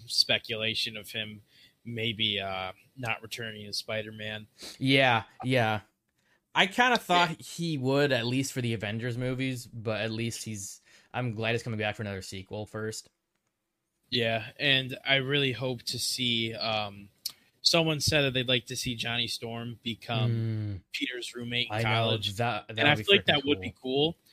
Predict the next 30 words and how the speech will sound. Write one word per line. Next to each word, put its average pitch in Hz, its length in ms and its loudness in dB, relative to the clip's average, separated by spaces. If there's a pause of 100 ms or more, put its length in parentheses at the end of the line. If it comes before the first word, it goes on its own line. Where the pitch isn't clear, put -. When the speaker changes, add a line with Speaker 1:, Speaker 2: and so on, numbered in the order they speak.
(100)
Speaker 2:
Yeah. 98 120 -8
Speaker 1:
because 139 440 2
if 151 220 0
it 180 180 4
came 160 300 2
out 131 300 0
before 120 360 -6
the 127 80 -6
Fantastic 120 640 -4
Four 110 220 -6
movie, 127 440 2
Speaker 2:
Mm-hmm. 123 100 -14 (720)
Speaker 1:
that 123 200 4
would 123 160 -4
be, 123 180 0
like, 113 300 -2
really 117 260 -6
cool 120 220 -4
to 117 100 -4
see - 400 4
maybe 110 540 -4
who 139 300 0
is 127 120 0
playing 135 380 0
Johnny 127 260 -4
Storm 123 320 -6
and 110 80 -8
that's 104 260 0
Speaker 2:
Yeah. 117 120 2
Speaker 1:
it. 135 120 2